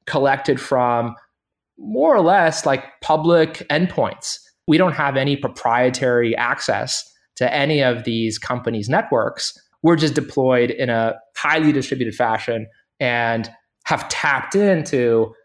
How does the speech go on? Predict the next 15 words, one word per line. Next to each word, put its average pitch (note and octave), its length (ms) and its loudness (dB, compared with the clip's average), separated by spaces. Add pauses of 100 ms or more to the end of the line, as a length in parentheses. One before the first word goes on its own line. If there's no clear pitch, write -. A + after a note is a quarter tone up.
(100)
kind C3 160 -4
of B2+ 120 -8
all D3+ 360 6
of C#3 100 0
the C#3 80 0
different B2 680 -2 (340)
wavelengths, B2 840 0
if G#2+ 180 -6
you A2+ 120 -2
will, G#2+ 400 0 (220)
that A#2 420 0
exist B2+ 500 0
on A2 160 0
the G#2+ 100 -2
internet. G#2 380 -6